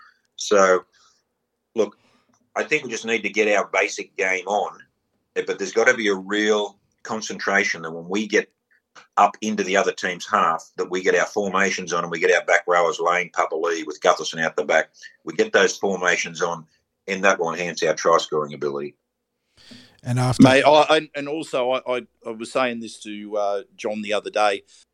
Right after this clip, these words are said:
Speaker 3: I think this is the first time that I can remember Parramatta being in a recent finals match where there are no factors outside of their control that are,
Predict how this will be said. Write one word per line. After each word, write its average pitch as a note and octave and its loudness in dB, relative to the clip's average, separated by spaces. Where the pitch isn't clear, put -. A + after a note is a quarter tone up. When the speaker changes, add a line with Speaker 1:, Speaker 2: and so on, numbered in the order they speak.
Speaker 3:
I C3+ 6
think F#3 -4
this C#3+ -8
is B2+ -2
the A2+ -4
first E3 2
time A#2+ 2
that A2 6
I A#2 10
can - -8
remember A2 -2
Parramatta C3+ 4
being A2+ -4
in G#2+ -6
a G#2 -8
recent A2 -6
finals A2 0
match G2 -2
where G#2 4
there A#2+ 6
are A#2 6
no B2+ 2
factors A2 -4
outside A2 2
of G2 -4
their G#2 2
control G#2 2
that G2+ 2
are, G2+ 4